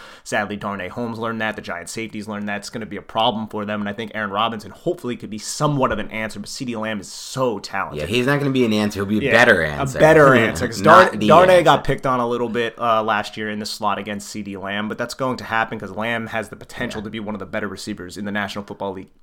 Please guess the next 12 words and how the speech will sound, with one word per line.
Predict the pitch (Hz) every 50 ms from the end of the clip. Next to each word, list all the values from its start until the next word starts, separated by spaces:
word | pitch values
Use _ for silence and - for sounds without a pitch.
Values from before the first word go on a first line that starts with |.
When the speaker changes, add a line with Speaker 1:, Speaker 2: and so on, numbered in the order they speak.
| _ _
Speaker 1:
easily. | 196 165 160 151 127 117 101 78 85 80 87 - - - - - - - - 135
And | 131
then | 139 139 143 139 139
for | - 131 127
their | 113 127 120 110
Z, | 104 123 147 160 165 151 - - -
I | - 120
went | 131 123
with | 117 113
another | 120 120 107 107
Cowboys | - - 113 110 104 110 104 107
receiver. | 104 - - 117 120 104 120 120 -